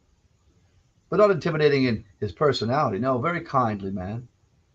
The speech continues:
Intimidating in his great physique, as he was a bodybuilder.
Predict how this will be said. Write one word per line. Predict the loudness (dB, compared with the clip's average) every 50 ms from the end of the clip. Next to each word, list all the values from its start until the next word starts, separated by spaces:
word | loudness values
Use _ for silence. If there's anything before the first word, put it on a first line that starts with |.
| _ _ _ _ _ _
Intimidating | -6 -4 0 2 4 6 8 8 8 8 6 6
in | 4 0
his | 0 0 -2 -4 -8 -12 _ _ _ _
great | 4 4 4 4 0
physique, | -6 -10 -8 -4 0 0 0 0 0 -4 -6
as | -10 -10 -10 -14 _ _ _ _ _
he | -4 0
was | 0 0 0 -2 -6 _ _ _ _ _
a | -4 0
bodybuilder. | 4 4 6 6 6 6 4 2 -4 -6 -6 -8 -10 -12 -16 -20